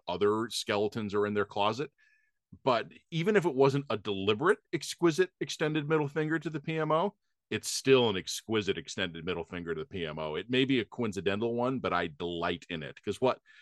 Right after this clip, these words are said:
what's the P M gonna say? Well, how dare they attempt to defer responsibility by appointing a retired Supreme Court justice to review it?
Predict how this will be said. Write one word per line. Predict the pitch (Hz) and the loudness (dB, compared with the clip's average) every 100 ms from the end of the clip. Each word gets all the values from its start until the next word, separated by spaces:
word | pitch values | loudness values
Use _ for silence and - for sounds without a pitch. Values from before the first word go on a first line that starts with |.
| - _ | -20 _
what's | 120 - | -2 0
the | 139 | -2
P | 139 143 | 2 4
M | 135 | 6
gonna | 131 123 | 4 2
say? | - 135 85 _ _ _ 107 | 2 0 0 _ _ _ -2
Well, | 131 | 4
how | 147 | 2
dare | 117 135 170 165 | 4 6 6 6
they | 123 113 107 | 6 6 2
attempt | - 127 107 - | 0 -4 -4 -10
to | 104 | -6
defer | 110 - 131 127 | -6 0 4 4
responsibility | 113 - 120 113 - 92 110 104 101 | 4 0 0 0 0 2 4 4 4
by | 90 101 | 2 2
appointing | 95 - 117 104 104 | 0 -2 -4 -2 2
a | 101 | 2
retired | 90 98 107 104 98 | 2 0 2 2 0
Supreme | 98 107 95 | -4 -4 -4
Court | 87 104 87 | 0 0 0
justice | 101 90 - 82 | -2 -2 -4 -10
to | - | -6
review | 95 87 92 92 | -6 -4 -2 -2
it? | 80 | -2